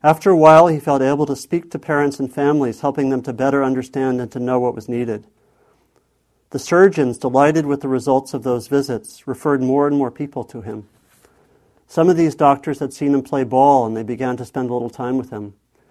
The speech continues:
As he got to know them, his respect for them grew. Gradually, his anger faded,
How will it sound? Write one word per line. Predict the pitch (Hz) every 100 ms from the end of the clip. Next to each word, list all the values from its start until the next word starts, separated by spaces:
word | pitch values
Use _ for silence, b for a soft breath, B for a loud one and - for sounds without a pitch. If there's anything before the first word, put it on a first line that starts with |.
| _ _ -
As | 139 135
he |
got | 151 151 147
to |
know | 131 135 151
them, | 139 120 110 110 _ _ _ _ _ _ _ _ _
his | 147 139
respect | 135 - 139 -
for | -
them | 120 113
grew. | 117 120 127 98 _ _ _ _ _ _ _ _ _
Gradually, | 143 147 151 170 160
his | 139 117
anger | 123 135 135
faded, | - 131 135 117 101